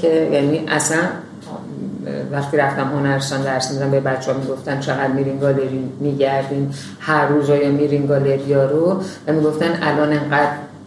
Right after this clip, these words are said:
ترافیک زیاده که ما نمی‌رسیم که مثلاً هر روز بریم دو سه تا گالری ببینیم.» در صورتی که مثلاً تو اون دورهٔ ما واقعاً مثلاً تمام روز هفته داشتیم می‌رفتیم این گالری، اون گالری و می‌گشتیم و بعد می‌اومدیم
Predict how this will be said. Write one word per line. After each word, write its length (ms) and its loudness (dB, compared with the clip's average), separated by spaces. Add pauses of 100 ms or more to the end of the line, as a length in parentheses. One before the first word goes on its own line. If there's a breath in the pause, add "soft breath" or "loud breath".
(120)
ترافیک 420 2 (180)
زیاده 360 4
که 100 -4
ما 80 0
نمی‌رسیم 760 2
که 80 -4
مثلاً 400 0 (140)
هر 160 -2
روز 260 0
بریم 380 -2 (340 loud breath)
دو 100 6
سه 180 4
تا 140 2
گالری 420 4
ببینیم.» 840 2 (380 loud breath)
در 140 4
صورتی 340 2
که 160 0
مثلاً 280 0 (160)
تو 60 2
اون 160 4
دورهٔ 460 4
ما 280 0 (220)
واقعاً 720 2
مثلاً 320 2 (180)
تمام 400 2 (420 loud breath)
روز 180 4
هفته 500 2
داشتیم 300 0
می‌رفتیم 300 -2
این 120 -2
گالری، 380 2
اون 120 0
گالری 400 0
و 140 0
می‌گشتیم 560 0
و 100 4
بعد 260 2
می‌اومدیم 440 0